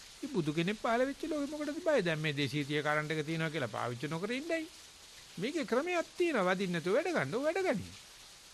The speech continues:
කරන්ට් එක කියලා කියන්නේ මහා මාරාන්තික දෙයක්. මේ අකුණු දිලු ගහනකොට දාන්න එපයි කියලා කිව්වට බොරු.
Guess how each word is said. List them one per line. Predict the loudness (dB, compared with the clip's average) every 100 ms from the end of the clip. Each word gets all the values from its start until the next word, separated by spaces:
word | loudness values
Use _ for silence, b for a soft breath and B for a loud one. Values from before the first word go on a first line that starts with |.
| -8
කරන්ට් | -2 -2 0
එක | 0
කියලා | -2 -2
කියන්නේ | -2 -2
මහා | -2
මාරාන්තික | 2 2 2 0 0 -2
දෙයක්. | 0 0 -2 -6 B B -8
මේ | 0
අකුණු | 2 2 -2
දිලු | -2 0
ගහනකොට | 2 0 -2 0
දාන්න | 2 2 2
එපයි | 2 0
කියලා | 2 0
කිව්වට | 0 -2 -2
බොරු. | 0 0 0